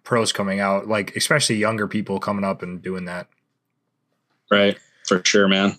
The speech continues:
Speaker 2: I agree a hundred percent with you there.
Speaker 1: Do you got
Speaker 2: I've
Speaker 1: any
Speaker 2: always kind of
Speaker 1: Sorry, go
Speaker 2: What's that?
Speaker 1: Go ahead.
Speaker 2: No, I was just, I've always thought about, I'm like, "God, what would it take to,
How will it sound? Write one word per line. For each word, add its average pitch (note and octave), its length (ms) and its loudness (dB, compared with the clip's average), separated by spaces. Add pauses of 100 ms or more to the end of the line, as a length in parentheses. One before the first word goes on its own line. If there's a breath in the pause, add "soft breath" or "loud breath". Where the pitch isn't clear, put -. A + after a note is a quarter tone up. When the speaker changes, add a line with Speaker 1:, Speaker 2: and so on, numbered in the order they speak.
(140)
Speaker 2:
I G#2 80 4
agree G#2 300 6
a G#2 60 6
hundred A2 220 4
percent A2 320 2
with G2 160 2
you G2+ 100 6
there. G2+ 320 4 (800 loud breath)
Speaker 1:
Do D3 80 2
you D3+ 40 6
got D#3+ 120 6
Speaker 2:
I've C3 60 6
Speaker 1:
any C#3 80 6
Speaker 2:
always C3+ 200 6
kind B2 240 0
of - 80 -16 (460)
Speaker 1:
Sorry, B2 180 4
go A2+ 120 4
Speaker 2:
What's A2+ 140 -6
that? A#2 240 2 (240)
Speaker 1:
Go A#2+ 100 2
ahead. F2+ 220 -2
Speaker 2:
No, C3+ 160 4
I A#2+ 100 6
was C3 100 4
just, A#2 140 -2 (220)
I've D3 220 4
always C#3+ 240 4
thought D3 180 2
about, C#3 180 0
I'm C3 40 -2
like, A#2 180 0
"God, B2+ 180 0
what F#3+ 160 4
would D#4 100 0
it G#3+ 80 -2
take E3+ 240 2
to, - 140 0